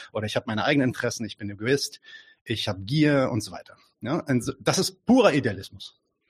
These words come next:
Okay? Wenn du alle diese Menschen, wenn du die Präsidentin, oder nicht mal alle diese Menschen, sondern tausch die, tausch die Präsidentin gegen eine gewissenhafte Frau aus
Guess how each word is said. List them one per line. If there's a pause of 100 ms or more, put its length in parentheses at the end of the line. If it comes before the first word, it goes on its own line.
(440)
Okay? (240)
Wenn
du
alle
diese
Menschen,
wenn
du
die
Präsidentin,
oder
nicht
mal
alle
diese
Menschen,
sondern
tausch
die, (200)
tausch
die
Präsidentin
gegen
eine
gewissenhafte
Frau
aus